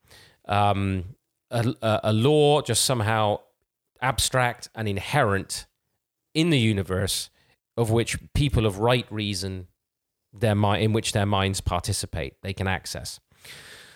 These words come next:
Now, when there was an attempt to Christianize that and synthesize it with the, with the, with the Christian message, we got this,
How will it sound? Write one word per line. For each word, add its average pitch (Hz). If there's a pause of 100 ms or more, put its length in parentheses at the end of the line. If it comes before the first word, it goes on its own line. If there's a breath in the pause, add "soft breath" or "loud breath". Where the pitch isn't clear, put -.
(560 loud breath)
Now, 123
when 160
there 180
was 160
an 151
attempt 135
to 123
Christianize 104
that 92 (920)
and 110
synthesize 110
it 107
with 92
the, 98
with 98
the, 98
with 101
the -
Christian 110
message, 92
we 104
got 123
this, -